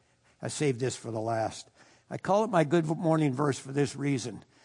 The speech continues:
There are times when I get up and I think, "Whoa, you know, there is a lot on the plate, and some of that doesn't look like it's going in the right direction. So maybe I should just pull the covers back over my head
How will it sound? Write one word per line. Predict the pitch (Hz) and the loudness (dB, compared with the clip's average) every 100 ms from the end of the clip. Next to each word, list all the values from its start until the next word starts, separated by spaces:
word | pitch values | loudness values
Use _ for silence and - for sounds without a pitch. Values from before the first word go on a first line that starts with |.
| - _ _ _ _ _ 220 | -20 _ _ _ _ _ -6
There | 190 208 | 4 4
are | |
times | - 233 240 175 | 10 12 12 10
when | 190 | 8
I | 170 | 8
get | 165 170 | 10 10
up | 170 170 | 10 10
and | 147 | 4
I | |
think, | 139 151 135 - | 4 2 0 -4
"Whoa, | 143 156 151 110 - - - | -2 4 4 2 -8 -20 -10
you | 143 | -2
know, | 143 151 175 | 4 4 4
there | 160 185 | 2 4
is | 165 131 | 2 0
a | |
lot | 135 156 185 | 4 8 8
on | 190 160 | 8 2
the | 147 | 0
plate, | - 139 123 117 - _ _ _ _ _ | -4 -2 -2 -4 -14 _ _ _ _ _
and | 151 151 127 | 2 2 4
some | 190 208 | 2 4
of | 170 | 6
that | 151 143 135 - - - 147 | 10 10 8 2 -18 -20 -4
doesn't | 160 190 202 180 | 4 4 4 4
look | 185 - | 2 4
like | 160 139 | 4 4
it's | 131 | 0
going | - 165 151 | 0 2 2
in | 135 | 0
the | 135 | 2
right | 139 139 | 2 2
direction. | 127 127 143 - 113 90 - _ _ _ _ _ _ _ _ _ _ _ - | 0 2 2 0 -12 -12 -18 _ _ _ _ _ _ _ _ _ _ _ -14
So | - 196 175 123 | 2 6 6 6
maybe | 131 156 185 214 | 4 4 6 10
I | 185 | 10
should | - 175 | 10 2
just | 160 - | 0 2
pull | 180 | 0
the | 165 | 0
covers | - 202 240 165 | 4 4 6 4
back | 185 156 175 | 4 4 4
over | 160 160 | 2 4
my | 156 151 | 4 6
head | 165 190 185 | 10 10 8